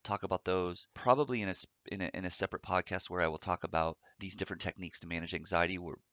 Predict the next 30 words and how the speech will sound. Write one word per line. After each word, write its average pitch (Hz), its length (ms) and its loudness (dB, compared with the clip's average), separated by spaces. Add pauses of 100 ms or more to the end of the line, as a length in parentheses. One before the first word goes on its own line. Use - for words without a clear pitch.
the 90 80 -6
whole 92 180 -2
thing 87 220 -2
will 82 140 -4
be - 160 -8
about - 260 -2
techniques. - 500 -10 (840)
But 90 120 -4
you 107 140 -8
can 107 580 0 (100)
directly 95 560 2
access - 480 0
and 92 140 -6
activate 92 400 -4
the - 60 -10
parasympathetic 87 720 -2
nervous 82 260 -6
system 90 300 -10
and 87 100 -8
the 78 40 -8
vagus 87 360 -6
nerve 85 260 -2 (200)
to 90 420 -4 (180)
trigger 110 420 2
your 101 180 -2
nervous 92 280 -2
system 85 440 -8
to 78 200 -12 (160)
physically 104 420 -4
shift - 640 0